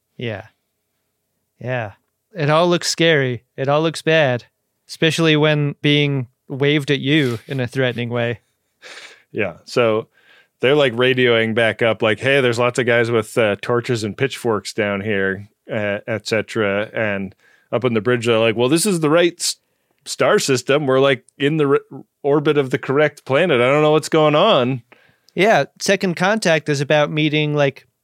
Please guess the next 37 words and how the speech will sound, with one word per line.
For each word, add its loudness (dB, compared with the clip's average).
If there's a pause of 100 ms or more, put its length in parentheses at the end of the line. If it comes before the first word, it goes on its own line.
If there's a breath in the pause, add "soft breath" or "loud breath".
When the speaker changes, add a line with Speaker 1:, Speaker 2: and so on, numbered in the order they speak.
(160)
Speaker 1:
compatible, 0 (460)
warp-capable -2
people. -4
Who -2
the -6
fuck -2
are 2
these -2
guys? -4 (380)
Speaker 2:
Yeah. -4 (240)
I 0
was -2
thinking -2
there 0
must -2
be 0
some -2
kind -2
of, -4
like, -2
time -4
travel -2
thing -6
that -6
had -6
happened -6
with, -8 (720)
you -6
know, -4
Vlad 0
had -4
gone 0
back -4
into -6
their -2
early -2
history -4